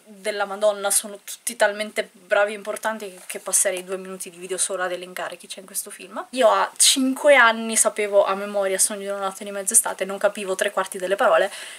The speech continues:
però intanto lo sapevo e mi divertiva tantissimo e crescendo continua a divertirmi tanto e io continuo a dire le battute, stavolta però capendo cosa sto dicendo. Abbiamo visto, <laughs> lei si è un po' addormentata,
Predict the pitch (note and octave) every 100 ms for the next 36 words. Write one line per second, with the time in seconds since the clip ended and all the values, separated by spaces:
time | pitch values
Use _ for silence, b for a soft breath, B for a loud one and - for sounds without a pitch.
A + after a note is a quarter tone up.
0 | B C4 A#3+ G3 F#3+ F#3+ G#3 G3+ F#3+ F#3
1 | F#3 G3 G3 F#3 F#3 F#3 F#3 F#3+ F#3 F#3+
2 | - - - G3 F3+ F3+ G3 F3+ - -
3 | F#3 F#3+ B3 - - F#3+ - G3 F#3+ -
4 | - A3+ - G#3 F#3+ F#3+ G3+ F#3+ G3 F#3+
5 | F#3 F#3 F3+ - G3 G3 F#3+ E3+ F3+ G3+
6 | F3 E3+ F3 A#3 B3+ B3+ B3 A#3+ A#3 G#3+
7 | - - B3 A3+ G#3 G3+ A3+ A#3 G#3+ G3
8 | G3+ G3 G3 - G3+ F#3+ G3 B B B
9 | B B _ _ _ - A3+ G#3 G3+ G3+
10 | - F3 F#3+ F#3+ F3+ - - - F3+ F3+
11 | - _ - _ _ C#4 C4+ C#4 C#4 C4
12 | - - A3+ G#3+ - - - - - -
13 | _ _ _ G#3 B3 C4 G3 F#3 - G3+
14 | F#3 F#3 F3 F#3 - -